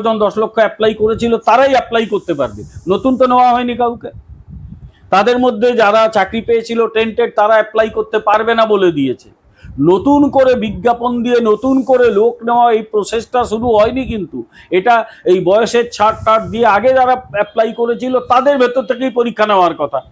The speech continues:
তো তাহলে টোটাল যা সিট, সেটা তো যা আছে এক্সিস্টিং, তার মধ্যেই কিন্তু পরি-, এটা করতে হবে, ডিস্ট্রিবিউট করতে হবে।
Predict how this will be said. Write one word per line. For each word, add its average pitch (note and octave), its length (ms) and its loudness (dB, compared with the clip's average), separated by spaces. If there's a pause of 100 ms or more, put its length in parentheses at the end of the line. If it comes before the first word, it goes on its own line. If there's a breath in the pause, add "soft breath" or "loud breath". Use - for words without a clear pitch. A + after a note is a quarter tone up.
(680 loud breath)
তো A3+ 80 2
তাহলে A3+ 580 0 (1200)
টোটাল B3+ 400 2
যা B3+ 140 0
সিট, - 420 -2
সেটা B3 320 -2
তো B3+ 120 -4
যা G3+ 240 0
আছে A#3 440 2
এক্সিস্টিং, A3+ 680 -2
তার A#3+ 340 0
মধ্যেই C4 320 0
কিন্তু C#4+ 240 -2
পরি-, C4+ 420 -2
এটা C4 160 -2
করতে C4+ 280 -2
হবে, A#3 220 2
ডিস্ট্রিবিউট B3+ 460 -4
করতে B3+ 300 -2
হবে। D3+ 240 0